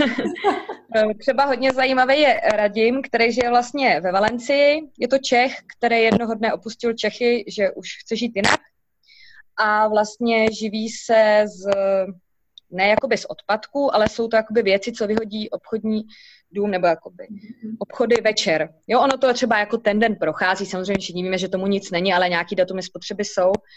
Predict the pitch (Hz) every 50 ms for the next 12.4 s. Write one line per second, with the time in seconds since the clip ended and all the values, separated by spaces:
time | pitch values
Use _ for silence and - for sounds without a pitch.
0 | - - _ _ _ _ _ _ _ - 196 190 190 190 - 190 202 208 208 208
1 | 208 196 214 208 202 208 196 - - 214 196 202 202 202 - 190 196 196 - -
2 | - - - _ _ _ - 175 - - 190 180 175 165 175 165 160 - 180 165
3 | 180 175 - 208 190 190 - 196 196 262 277 _ _ _ _ _ _ _ _ _
4 | _ _ _ _ _ _ _ - 185 185 185 - 190 - 196 196 196 190 196 196
5 | 196 - 208 190 180 185 196 196 196 190 185 180 180 180 - - _ _ _ -
6 | 240 247 269 254 247 - 247 233 208 226 214 202 202 - 220 - 220 202 - -
7 | 208 202 202 202 202 208 175 202 196 214 214 214 202 202 220 233 196 190 175 165
8 | 160 - _ - - - - - _ - 185 180 196 190 - 196 196 190 202 -
9 | 214 196 190 190 185 208 208 196 190 190 202 208 208 208 196 - - - 214 208
10 | 226 - - _ _ - 190 180 190 202 196 190 180 185 202 180 - 220 202 -
11 | - 233 226 220 185 208 202 202 196 202 202 202 202 196 202 - 202 202 202 -
12 | 208 220 233 - 175 156 147 151